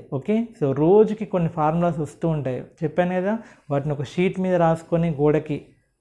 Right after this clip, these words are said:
వాల్కి పేస్ట్ చేసుకోవడం కావచ్చు, స్టిక్ చేసుకోవడం, డబుల్ ప్లాస్టర్తో టిక్, స్టిక్ చేసుకొని, so అప్పుడప్పుడు రోజు ఖాళీ టైంలో అటు ఇటు తిరిగినప్పుడు దాన్ని ఒకసారి చూసి, ఆ, చదువుకోవడం, రివైజ్ చేసుకుంటే స్టోర్ అయిపోయి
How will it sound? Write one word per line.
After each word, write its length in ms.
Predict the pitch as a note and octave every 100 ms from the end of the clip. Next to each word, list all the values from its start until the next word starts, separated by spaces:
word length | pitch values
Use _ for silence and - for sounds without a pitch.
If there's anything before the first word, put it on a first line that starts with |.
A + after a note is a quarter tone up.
| C#3+
వాల్కి 320 | D3+ D#3 D3+ D3
పేస్ట్ 260 | C#3+ D3 D#3
చేసుకోవడం 500 | C#3+ C#3+ - D3 D3 C#3+
కావచ్చు, 320 | C#3 C#3 D#3+ E3
స్టిక్ 260 | - D3 B2+
చేసుకోవడం, 400 | C#3+ C#3 - C3 C3
డబుల్ 220 | C3 C#3 C3+
ప్లాస్టర్తో 480 | C3+ B2+ C3+ B2 C3+ C#3+
టిక్, 160 | C3+ - -
స్టిక్ 200 | C#3+ C3 C#3+
చేసుకొని, 460 | C#3+ - D#3 F#3 A#3 - - _
so 80 | - E3
అప్పుడప్పుడు 400 | E3 F3+ F3 E3 E3+
రోజు 260 | F3+ F3 E3+ -
ఖాళీ 240 | D#3 D#3+ D3+
టైంలో 220 | D#3+ D#3+ D3+
అటు 100 | D3
ఇటు 100 | C#3 D3
తిరిగినప్పుడు 400 | D3+ D3 D3 D3+
దాన్ని 140 | D3 C3
ఒకసారి 220 | C#3+ B2+ C#3
చూసి, 300 | C#3+ - D3 D3 - _ _ D3
ఆ, 20 | B2+ B2+ B2+ B2 B2 C3+
చదువుకోవడం, 560 | C3+ C3+ C3 C3+ C3 C3 C3
రివైజ్ 300 | C3+ D3+ C#3 C#3
చేసుకుంటే 480 | C3 - C#3 C3+ G3+ A#3+ - - - -
స్టోర్ 260 | D#3 D3+ D3
అయిపోయి 340 | C#3+ D3 F3